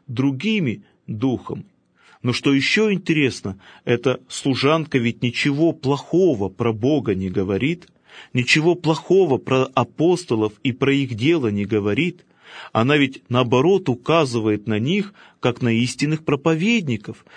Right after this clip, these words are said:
на тех, кого надо слушать. "Вот они, рабы Божьи",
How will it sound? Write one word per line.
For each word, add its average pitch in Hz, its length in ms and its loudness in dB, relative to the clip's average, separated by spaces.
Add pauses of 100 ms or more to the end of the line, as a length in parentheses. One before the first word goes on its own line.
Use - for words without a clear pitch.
(160)
на 117 160 0
тех, 156 300 0
кого 120 260 0
надо 127 280 0
слушать. - 720 -4 (340)
"Вот 143 400 2
они, 147 280 2
рабы 143 340 2
Божьи", 147 680 -2